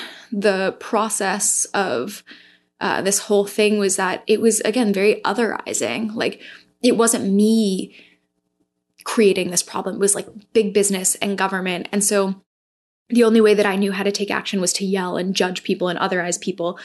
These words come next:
Um, and at the same time, I was studying politics, and I was like, you know, not all politicians have to be that bad, right? Like, there's no way. Um, like,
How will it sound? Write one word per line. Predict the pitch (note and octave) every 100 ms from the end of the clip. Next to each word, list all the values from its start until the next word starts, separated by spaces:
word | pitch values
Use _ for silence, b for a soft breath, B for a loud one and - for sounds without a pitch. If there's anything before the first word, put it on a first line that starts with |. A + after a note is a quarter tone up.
| B B B B
Um, | G3 F3+ B2+ C3+ -
and | A3+
at | A3+
the |
same | A#3 A#3
time, | A3+ G#3+
I | G#3
was | G#3
studying | - G3+ F#3
politics, | F#3 F3 F3+ F3 F3 -
and | E3+
I |
was | D#3+
like, | - -
you | A3+
know, | F#3+
not | F#3+ B3 C4+
all | F3+ F3
politicians | - E3+ E3+ - - - F#3
have | - -
to | A3
be | A2
that | - - -
bad, | G#2+ - A2 G#2+
right? | A#2 B2 -
Like, | - -
there's | B3 A#3+
no | A3
way. | F#3 - A2+ A1 - A#3+ B B B
Um, | F#3+ -
like, | F3 -